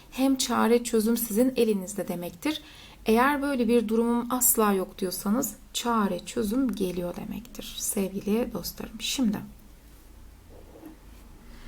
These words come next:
e, iki kişi var gözünüzden düşüyor. Yani diyorsunuz ki o iki kişiyle ilgili gerçekten hiç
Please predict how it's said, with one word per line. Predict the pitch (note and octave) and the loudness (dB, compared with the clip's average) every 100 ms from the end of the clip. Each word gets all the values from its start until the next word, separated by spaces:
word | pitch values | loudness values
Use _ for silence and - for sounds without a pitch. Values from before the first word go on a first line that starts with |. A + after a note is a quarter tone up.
| - - - - - - | -18 -20 -20 -20 -20 2
e, | B3 B3 B3 B3 | 4 6 4 2
iki | C4 - | 0 -2
kişi | - - D4 | 2 6 6
var | B3 | 6
gözünüzden | A3+ A3+ A3 A3 G#3+ G3+ G#3+ G#3 | 4 2 2 2 0 -2 0 0
düşüyor. | G#3 - G#3+ G#3 G#3 G#3 - - - - - - - - | -2 -4 -4 -4 -6 -8 -12 -12 -10 -12 -14 -12 -6 2
Yani | A3 A3 A3+ A3+ A#3 A#3 - - - - - - - - - - - - - - G3 | 4 6 4 2 -4 -10 -20 -20 -20 -20 -20 -20 -20 -20 -20 -20 -20 -20 -18 -6 2
diyorsunuz | A3+ A#3 C4+ D4 - | 2 4 2 2 2
ki | G3+ | -4
o | F3+ | -4
iki | - | -6
kişiyle | - - F#3 E3+ | -8 -6 -4 -6
ilgili | E3+ D#3+ F3 | -6 -8 -8
gerçekten | - G3+ A3+ - G3+ - G#3 A3 | 0 0 0 -2 -4 0 -2 0
hiç | A3+ - | -2 -4